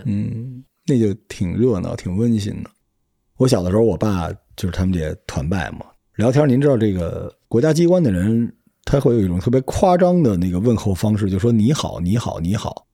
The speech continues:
他们一见面就互相说“你好，你好”，但是会读得特别快，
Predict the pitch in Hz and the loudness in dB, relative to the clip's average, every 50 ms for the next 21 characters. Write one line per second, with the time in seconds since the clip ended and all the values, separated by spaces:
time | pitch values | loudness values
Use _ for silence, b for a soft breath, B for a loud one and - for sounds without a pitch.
0 | _ _ _ _ - 135 143 135 147 147 170 151 147 139 120 104 107 - - 113 | _ _ _ _ 0 2 2 2 2 4 2 4 4 2 2 0 0 0 0 0
1 | - 135 127 117 - 131 123 113 113 117 - - 85 90 92 92 92 - 151 156 | 2 2 2 2 2 2 2 2 2 0 -2 -4 -4 -4 -4 -4 0 2 2 2
2 | 143 135 - - 160 131 - - 110 135 170 165 - 160 123 127 151 - - - | 2 2 2 2 2 2 2 0 2 2 2 2 2 2 4 4 2 0 -2 -4
3 | - | -4